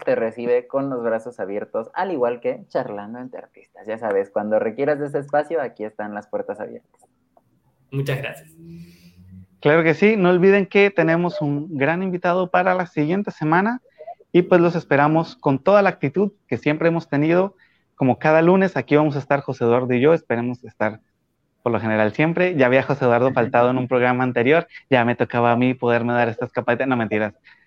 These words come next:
Speaker 3: De verdad fue por fuerzas mayores, pero esperamos no poder, no volver a fallar. Y, pues, nos vemos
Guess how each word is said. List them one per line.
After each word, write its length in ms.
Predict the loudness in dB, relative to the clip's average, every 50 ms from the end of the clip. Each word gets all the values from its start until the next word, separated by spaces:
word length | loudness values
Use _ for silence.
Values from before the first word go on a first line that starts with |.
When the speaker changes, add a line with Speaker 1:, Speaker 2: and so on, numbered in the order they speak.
| _ _ 0
Speaker 3:
De 80 | 2
verdad 240 | 2 4 4 2 2
fue 140 | 0 0 2
por 160 | 2 0 2
fuerzas 280 | 0 -2 0 0 0 2
mayores, 380 | 4 4 6 6 6 4 2 2
pero 180 | 2 2 2
esperamos 420 | 2 2 2 2 2 2 2 2 2
no 180 | 2 2 2
poder, 300 | 2 0 2 2 2 0
no 120 | 0 -2 0
volver 300 | 0 0 0 0 0 0
a 60 | 0
fallar. 420 | -2 0 2 4 4 2 2 -2 _ _ _ -20 -20 _ _ 2
Y, 100 | 4 4
pues, 380 | 6 6 6 6 6 4 0 -6 0
nos 180 | 2 2 4
vemos 400 | 4 4 4 4 2 0 -2 -12